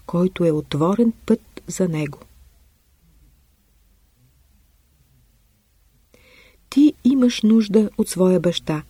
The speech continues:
Казваш: "Без баща си не мога да живея." Но един ден баща ти умре и ти трябва без него да живееш. Ти мислиш, че баща ти е умрял. Не, баща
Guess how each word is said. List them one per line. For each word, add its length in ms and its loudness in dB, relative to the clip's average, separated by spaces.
Казваш: 540 -2
"Без 200 4
баща 340 0
си 140 2
не 120 6
мога 240 6
да 120 6
живея." 440 -2
Но 140 10
един 280 4
ден 220 6
баща 300 2
ти 140 -2
умре 380 2
и 180 -2
ти 140 2
трябва 540 2
без 300 6
него 260 4
да 120 -2
живееш. 720 -8
Ти 160 6
мислиш, 600 2
че 120 -2
баща 340 0
ти 140 -6
е 40 0
умрял. 460 -6
Не, 260 0
баща 420 -2